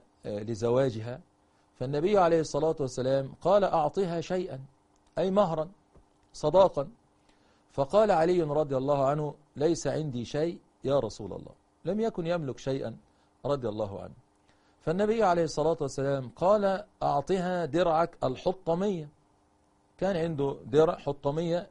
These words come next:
إما لأنها تحطم ال-، السيوف،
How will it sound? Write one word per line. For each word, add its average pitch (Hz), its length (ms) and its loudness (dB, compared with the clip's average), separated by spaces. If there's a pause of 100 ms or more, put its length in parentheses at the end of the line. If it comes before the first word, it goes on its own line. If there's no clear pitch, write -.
إما 160 460 -2
لأنها 139 580 -2 (120)
تحطم 170 520 0 (760)
ال-، 113 540 -2 (320)
السيوف، 135 640 -2